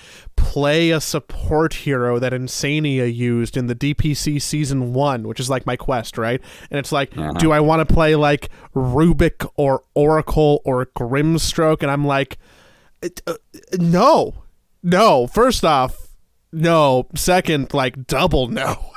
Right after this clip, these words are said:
Speaker 1: <laughs> Like, I don't,
Speaker 2: Yeah.
Speaker 1: I don't wanna do this. Can I, can, can you give me a hero that I at least play, like, like, as a core? And it's like, I'll, I'll re-roll. And it's like,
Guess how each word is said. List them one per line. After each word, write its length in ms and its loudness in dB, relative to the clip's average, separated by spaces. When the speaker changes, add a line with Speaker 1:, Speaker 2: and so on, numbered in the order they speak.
Speaker 1:
<laughs> 0 -
Like, 1200 -4
I 40 -6
don't, 240 0
Speaker 2:
Yeah. 260 -10
Speaker 1:
I 80 -2
don't 160 0
wanna 160 0
do 260 -2
this. 160 0
Can 120 0
I, 100 2
can, 460 -2
can 120 0
you 100 2
give 180 0
me 100 2
a 80 4
hero 360 2
that 120 2
I 160 2
at 80 -2
least 580 -2
play, 300 0
like, 160 -2
like, 320 -6
as 80 -10
a 120 -4
core? 420 0
And 100 0
it's 100 -2
like, 180 -2
I'll, 240 0
I'll 200 4
re-roll. 720 2
And 80 -2
it's 120 -4
like, 180 0